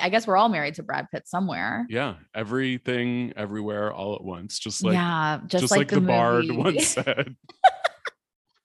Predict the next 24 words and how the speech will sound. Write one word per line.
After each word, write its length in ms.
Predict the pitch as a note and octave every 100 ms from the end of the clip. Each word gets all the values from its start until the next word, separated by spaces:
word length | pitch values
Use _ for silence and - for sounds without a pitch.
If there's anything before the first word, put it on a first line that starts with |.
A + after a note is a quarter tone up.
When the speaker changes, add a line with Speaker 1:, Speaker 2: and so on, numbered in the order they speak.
| _ _ _ _ _ _
Speaker 2:
<laughs> 100 | F#3 G3+ G3+ G3+ E3+ C#3 _ _
Um, 320 | A#2+ A#2+ A#2+ A#2 A#2 - - - -
okay. 360 | C3+ C3 A2
So 460 | - D#3 D3+ D3 D3 A2
Speaker 1:
<sighs> 80 |
Speaker 2:
I'm 140 | B2+ D#3
sure 220 | - E3
you 120 | F3
guys 180 | D#3 C3+
already 280 | B2 A#2+ A#2
know, 520 | A2+ G#2+ G#2+ G#2+ A2 - _
uh, 340 | A#2 A2 G#2 G2+ - _
Brad 300 | A2 B2+ C3
and 120 | C#3+
Gwyneth 340 | B2 A#2 A#2 -
conducted 500 | A#2 A2+ G#2+ - G2
an 100 | G2
interview 680 | D#3+ D#3+ C#3+ D3+ D3+ C#3+ C#3 - _ _ -
to, 560 | - B2 A#2 A2 G#2+ -
I 100 | A2+
guess, 200 | A2+ A#2+
hawk 560 | - - A#2+ A#2 - - _
<laughs> 100 | -
Brad's 880 | G#2 A#2+ C#3 - A#2+ B2 A#2 -